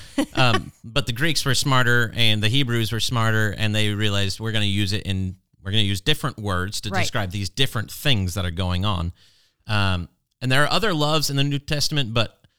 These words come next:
Speaker 2: largely there are kind of three that are laid out. There's agape, there's phileo, and there's eros. Now, uh, without getting too deep into all of this, or too deep into Jesus' point of view,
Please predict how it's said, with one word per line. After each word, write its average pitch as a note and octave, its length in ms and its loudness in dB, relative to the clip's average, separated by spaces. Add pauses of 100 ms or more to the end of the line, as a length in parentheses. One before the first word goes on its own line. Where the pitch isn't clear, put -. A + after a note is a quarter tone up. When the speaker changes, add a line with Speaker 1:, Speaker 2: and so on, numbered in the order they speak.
(180)
Speaker 2:
largely D3 340 0
there A#2+ 120 2
are G#2+ 40 2
kind C3+ 160 -2
of G#2+ 80 -4
three C3+ 380 0
that G2+ 120 2
are F#2+ 100 2
laid G2 200 2
out. F2+ 160 -2
There's G#2 160 -4
agape, C#3+ 680 0 (340)
there's G#2 180 -2
phileo, A#2+ 560 2
and G#2+ 100 -2
there's F#2+ 240 0
eros. G#2 560 -2 (1000)
Now, A2 300 2 (480)
uh, G2+ 340 0 (260)
without D3+ 260 0
getting D3+ 220 -2
too F#3 200 -2
deep D3 380 2
into C3 240 2
all A2 280 2
of E2+ 160 -2
this, F#2+ 500 0 (180)
or A#2 160 -2
too D3+ 320 -2
deep C3 220 0
into G#2 160 2
Jesus' D3+ 400 0
point G2+ 240 0
of E2 80 -4
view, E2+ 460 -4